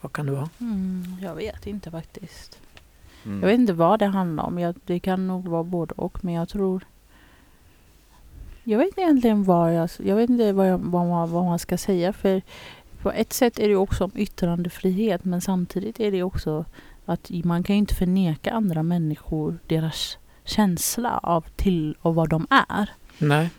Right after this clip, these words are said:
Speaker 2: Och det är det som jag tycker är problematiskt, samtidigt som jag inte vill blanda mig in i den, för att, för det är så, så himla mycket. Jag tror det enda man kan göra, det enda bra som man kan göra är väl att, eh, själv stå upp för transpersoner.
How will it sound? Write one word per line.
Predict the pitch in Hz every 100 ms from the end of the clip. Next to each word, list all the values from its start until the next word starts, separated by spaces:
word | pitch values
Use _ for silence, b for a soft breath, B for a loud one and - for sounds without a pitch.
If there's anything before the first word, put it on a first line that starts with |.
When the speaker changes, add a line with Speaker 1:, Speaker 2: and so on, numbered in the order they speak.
| - -
Speaker 2:
Och |
det | 180 180
är |
det | 170 226 247
som | - 185
jag | 180 226 226
tycker | 208 185 165
är | 160
problematiskt, | 156 - 160 147 - - - 160
samtidigt | - 180 - 170
som | 220
jag | 208
inte | 208 -
vill | 151
blanda | 147 151 147 147
mig | 147 143
in | - 208 214 -
i | 143
den, | - -
för | 165
att, | 160 - - - - - B B B B B B B B B B B -
för | 190
det |
är | 190
så, | - - 220 208 202 185 -
så | - - 190 175 175
himla | 170 190 165 165
mycket. | 170 190 - _ - 220 -
Jag | 185
tror | - 180
det |
enda | 190 185 170 202
man | 240 220
kan | 196 190
göra, | 185 175 165 185 196
det | 170
enda | 180 165
bra | 156 160 160
som | 165
man | 156 156
kan | 165
göra | 160 165 160
är | 240 180
väl | 165 156
att, | 151 - - -
eh, | 185 170 165
själv | - - 214 285
stå | - -
upp | 165 -
för | -
transpersoner. | 156 - 156 - 165 - 277 208 196